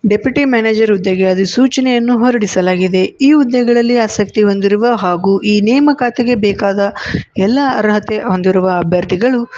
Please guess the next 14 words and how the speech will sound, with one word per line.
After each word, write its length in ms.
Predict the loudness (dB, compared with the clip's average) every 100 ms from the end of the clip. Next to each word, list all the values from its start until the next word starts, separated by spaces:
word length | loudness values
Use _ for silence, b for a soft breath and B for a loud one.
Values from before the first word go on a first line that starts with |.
| B B B B B
ಈ 120 | 2
ಒಂದು 320 | 2 2 2 2
ಹುದ್ದೆಗೆ 460 | 2 0 0 0
ಅರ್ಜಿಯನ್ನು 720 | 0 -2 -4 -4 -4 -2 -4
ಸಲ್ಲಿಸಬಹುದು. 1120 | -4 -2 -2 -2 -2 0 2 0 0 0 -4 _ B B B B
ಹುದ್ದೆ 360 | 0 2 2 2
ಹೆಸರು 640 | 2 0 0 0 -2 -4 0
ನೋಡುವುದಾದರೆ 800 | 2 2 2 0 0 0 -2 -4 -2
ಡೆಪ್ಯೂಟಿ 380 | 0 0 0
ಮ್ಯಾನೇಜರ್, 640 | -2 -2 0 0 0 -2 -4 -10 B B B
ಮತ್ತೆ 340 | -6 -4 -6 -4
ಒಟ್ಟು 400 | -2 -2 0 2
ಉದ್ಯೋಗಗಳು 720 | 2 2 2 2 2 0 -2
ಆರು. 360 | -4 -2 2